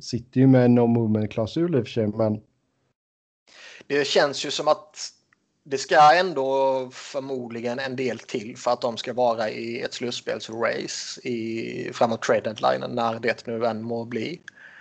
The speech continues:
Speaker 1: Ja.
Speaker 2: Det skulle bli jävla fascinerande att se där då, för jag tror, eh, liksom, retaina femtio procent på honom och få honom för drygt fyra miljoner som rental,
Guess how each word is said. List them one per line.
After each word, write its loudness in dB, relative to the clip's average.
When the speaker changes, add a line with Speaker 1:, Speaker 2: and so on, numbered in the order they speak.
Speaker 1:
Ja. -6
Speaker 2:
Det -2
skulle -4
bli -8
jävla 6
fascinerande 2
att -2
se 2
där 4
då, -4
för -8
jag -4
tror, 2
eh, 6
liksom, -8
retaina 0
femtio -2
procent -2
på -6
honom -4
och -8
få -2
honom -6
för -10
drygt -8
fyra -2
miljoner -2
som -4
rental, -4